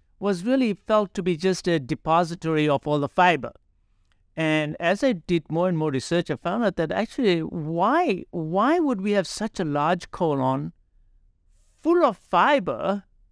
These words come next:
and undigested matter? And I found out that it's not. There's actually a, a ton of bacteria in there. Bacteria. So there's probably about eighty trillion bacteria in your colon.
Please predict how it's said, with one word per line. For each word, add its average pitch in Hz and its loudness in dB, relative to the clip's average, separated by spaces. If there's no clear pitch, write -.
and 156 -4
undigested 185 0
matter? 160 -2
And 151 -2
I 156 2
found 233 2
out 185 -2
that 170 2
it's - -6
not. 208 0
There's 143 -4
actually 170 0
a, - -10
a 156 -4
ton 190 -2
of 143 -4
bacteria 180 -2
in 117 -6
there. - -10
Bacteria. 214 0
So 208 0
there's 208 -2
probably 311 0
about 214 0
eighty 247 -2
trillion 247 0
bacteria 185 0
in 170 -2
your 170 0
colon. 226 -4